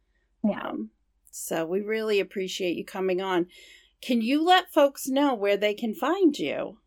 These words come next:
Speaker 2: on
Speaker 1: Ye-
Speaker 2: social media or website or wherever?
Speaker 1: Ye-, yeah. So, um, they can find me at Ice Dietitian on Instagram. And I also just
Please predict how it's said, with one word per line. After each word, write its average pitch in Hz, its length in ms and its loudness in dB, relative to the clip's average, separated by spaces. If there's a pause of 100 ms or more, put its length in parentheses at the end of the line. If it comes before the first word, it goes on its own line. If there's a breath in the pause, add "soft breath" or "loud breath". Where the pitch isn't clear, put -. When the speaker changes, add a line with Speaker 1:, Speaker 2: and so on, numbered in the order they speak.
(180)
Speaker 2:
on 196 300 0
Speaker 1:
Ye- 202 40 -2
Speaker 2:
social 240 400 4
media 226 720 0
or 202 440 4
website 196 680 0 (260)
or 196 440 -2 (260)
wherever? 254 360 0
Speaker 1:
Ye-, 320 140 4 (300)
yeah. 370 300 2
So, 220 600 6
um, 214 200 2
they 208 100 2
can 214 180 0
find 220 280 2
me 240 320 0
at 185 320 4 (260)
Ice 202 380 2
Dietitian 254 760 2 (100)
on 214 160 -2
Instagram. 233 760 2 (440 soft breath)
And 190 220 0
I 190 180 0
also 190 540 4 (120)
just - 480 2